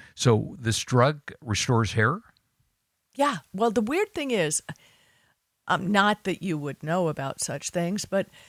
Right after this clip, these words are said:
Speaker 2: do you think if this drug restores hair for alopecia that it might work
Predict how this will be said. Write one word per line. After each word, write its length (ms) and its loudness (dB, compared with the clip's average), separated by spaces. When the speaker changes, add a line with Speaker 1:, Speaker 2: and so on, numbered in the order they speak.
Speaker 2:
do 140 -2
you 220 2
think 320 -4
if 160 -4
this 220 2
drug 400 0
restores 500 2
hair 220 2
for 160 -8
alopecia 960 -2
that 120 -2
it 140 -2
might 460 -2
work 280 -2